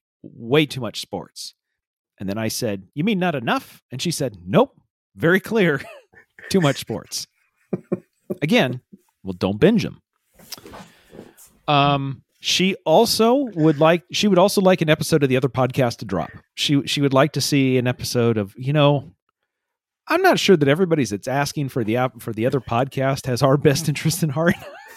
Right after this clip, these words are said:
Anyway, another vote for the other podcast. And then finally, <clears throat> and, and I said, "Is this, is this public?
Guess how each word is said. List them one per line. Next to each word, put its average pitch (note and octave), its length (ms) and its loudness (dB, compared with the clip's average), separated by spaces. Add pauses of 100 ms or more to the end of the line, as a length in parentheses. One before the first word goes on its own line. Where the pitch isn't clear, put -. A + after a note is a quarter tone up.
(3000)
Anyway, D#3 480 4
another F3 220 4
vote C#3+ 400 4
for D3 100 -4
the C#3+ 120 2
other A#2+ 140 2
podcast. A2+ 760 -2 (880)
And F3+ 180 4
then F#3 160 6
finally, C#3+ 720 2 (320)
<clears throat> C3 320 -8
and, C3+ 300 -6
and C#3 160 -8
I C3+ 120 -4
said, C#3 440 -2 (120)
"Is C#3+ 120 -6
this, G3 220 0
is C#3+ 120 -6
this A3 120 -6
public? A#3 540 0